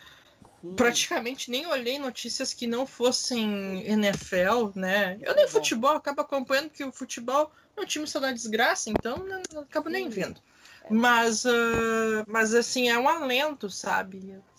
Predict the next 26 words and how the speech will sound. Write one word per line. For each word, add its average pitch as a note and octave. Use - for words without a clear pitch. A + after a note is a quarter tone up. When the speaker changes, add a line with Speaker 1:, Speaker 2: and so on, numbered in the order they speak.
Speaker 2:
É G3
um G#3
Speaker 1:
Exato. A#3+
Speaker 2:
alento, A#3
assim. -
Speaker 1:
É -
que -
Speaker 2:
Apesar C4+
de, F4
de E4
ficar -
pistolar, C#4
às C#4
vezes, C4
quando D#4
não D#4
tem D4+
torci-, D#4+
quando C4+
tem C4+
torcida D4
nos D#4
jogos, G3+
né? F#3+
Mas F3+
aí, A3